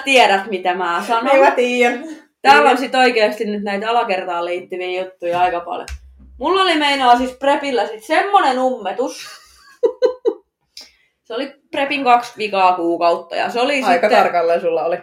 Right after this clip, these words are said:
Speaker 1: voin sanoa, että oikeesti Jarille edelleen pahoittelut. Jari on saanut niin monta viestiä siitä, onko mä käynyt paskalla,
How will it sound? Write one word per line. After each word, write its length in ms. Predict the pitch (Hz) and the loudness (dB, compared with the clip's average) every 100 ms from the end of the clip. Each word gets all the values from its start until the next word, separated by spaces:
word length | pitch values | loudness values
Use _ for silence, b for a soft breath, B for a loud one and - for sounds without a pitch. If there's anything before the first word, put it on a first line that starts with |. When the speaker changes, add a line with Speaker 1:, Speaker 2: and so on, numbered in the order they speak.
| 208 | -2
Speaker 1:
voin 240 | 247 247 | -2 -2
sanoa, 420 | 269 277 277 220 | 2 2 4 0
että 240 | 202 202 - | -2 -4 -4
oikeesti 500 | 240 214 202 - 202 | -2 -2 -6 -8 0
Jarille 380 | 240 254 220 190 | 0 0 -4 -4
edelleen 600 | 220 240 196 185 185 196 | -4 -2 -2 -4 -4 -2
pahoittelut. 760 | 240 240 190 - - 165 - | -2 -2 -8 -10 -14 -14 -8
Jari 200 | 226 269 | -6 -6
on 80 | 262 | -6
saanut 320 | 254 226 233 | -4 -6 -6
niin 220 | 269 320 | -6 -6
monta 260 | 285 247 214 | -6 -6 -6
viestiä 460 | 220 220 - 185 202 | -4 -4 -6 -10 -8
siitä, 260 | 196 202 | -8 -8
onko 180 | 226 220 | -8 -6
mä 140 | 180 | -8
käynyt 240 | 170 165 165 | -8 -12 -10
paskalla, 580 | 294 302 - 226 214 - | -8 -8 -6 -6 -6 -8